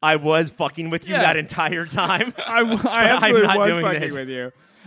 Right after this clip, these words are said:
Speaker 1: And
Speaker 2: It's
Speaker 1: Tony's like, "Oh, cool, this is scary. We'll continue this relationship. This
Speaker 2: Yeah.
Speaker 1: is totally healthy to continue."
Speaker 2: Tony, the
Speaker 1: I'm
Speaker 2: ton-,
Speaker 1: T T.
Speaker 2: the, the tongue game cannot be that good, girl. There's no, there's no possible way. There's no possible way that Cheryl is that good.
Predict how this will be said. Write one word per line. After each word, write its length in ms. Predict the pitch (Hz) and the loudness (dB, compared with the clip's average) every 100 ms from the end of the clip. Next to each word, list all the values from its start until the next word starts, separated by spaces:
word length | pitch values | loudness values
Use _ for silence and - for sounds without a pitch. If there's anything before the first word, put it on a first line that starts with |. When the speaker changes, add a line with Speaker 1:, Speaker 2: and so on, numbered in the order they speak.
| - | 0
Speaker 1:
And 120 | 254 | 2
Speaker 2:
It's 60 | 247 | 2
Speaker 1:
Tony's 240 | 247 226 | -2 -2
like, 140 | 233 214 | -4 0
"Oh, 200 | 254 220 | -2 -2
cool, 260 | - 240 160 | -2 -2 0
this 180 | 180 | -4
is 80 | 180 | -8
scary. 340 | - 220 196 156 _ _ 208 | -8 -4 -4 -6 _ _ -4
We'll 120 | 254 | -4
continue 360 | 247 190 175 147 | -4 -10 -10 -8
this 180 | 139 127 | -10 -8
relationship. 520 | 117 113 135 202 - _ | -8 -8 -8 -8 -8 _
This 140 | - 285 | -6 -2
Speaker 2:
Yeah. 120 | 302 | -2
Speaker 1:
is 60 | 208 | -2
totally 280 | 196 170 | -4 -4
healthy 280 | 143 147 170 | -6 -6 -6
to 80 | 143 | -10
continue." 420 | 135 131 135 143 175 | -10 -12 -8 -6 -4
Speaker 2:
Tony, 480 | - 208 170 123 - - | 2 2 2 -2 -8 -8
the 80 | 160 | -6
Speaker 1:
I'm 40 | |
Speaker 2:
ton-, 200 | - 330 | 0 0
Speaker 1:
T 220 | 247 139 | 0 -6
T. 60 | 104 _ | -8 _
Speaker 2:
the, 240 | 147 190 190 | -2 0 0
the 180 | 175 165 | -4 -4
tongue 280 | 165 226 208 | 0 0 0
game 240 | 190 185 | 0 -2
cannot 340 | 180 180 165 160 | -2 0 0 0
be 100 | 170 | 0
that 180 | 156 143 | 0 0
good, 200 | 165 135 | -2 -2
girl. 300 | 139 127 113 - - _ _ | -6 -6 -8 -18 -20 _ _
There's 240 | - 214 185 | 2 2 2
no, 300 | 208 208 196 | 6 6 8
there's 280 | 202 214 196 | 6 4 2
no 200 | 220 208 | 0 2
possible 600 | - - 202 247 214 208 | 0 2 2 2 4 6
way. 340 | 196 165 135 - - _ | 6 4 2 -6 -20 _
There's 280 | 190 220 202 | 0 0 -2
no 280 | 233 247 240 | 0 4 4
possible 680 | 220 208 226 226 240 220 226 | 2 2 2 2 0 2 4
way 160 | 214 | 2
that 100 | 185 | 2
Cheryl 380 | 180 214 202 196 | 0 2 4 2
is 80 | 190 | 2
that 240 | 190 180 | 2 2
good. 320 | 190 180 131 | 2 2 0